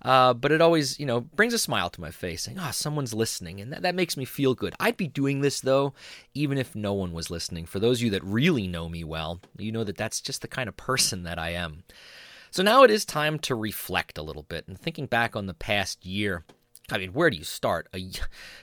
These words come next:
twenty twenty. Now, granted, the podcast started in, in May, but we, you know, by May of twenty twenty, we were two and a half months into, uh, the beginning of the global pandemic, covid nineteen.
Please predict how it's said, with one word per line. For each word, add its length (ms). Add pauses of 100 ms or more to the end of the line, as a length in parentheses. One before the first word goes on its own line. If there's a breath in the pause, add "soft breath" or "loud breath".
(120)
twenty 280
twenty. 540
Now, 120
granted, 340
the 80
podcast 440
started 380
in, 380
in 260
May, 400 (400 loud breath)
but 480 (100)
we, 300
you 320
know, 180
by 220
May 300
of 160
twenty 260
twenty, 320
we 140
were 240 (160)
two 200
and 80
a 60
half 320
months 380
into, 840 (200)
uh, 160
the 100
beginning 400
of 140
the 280
global 320
pandemic, 760 (520 soft breath)
covid 460
nineteen. 640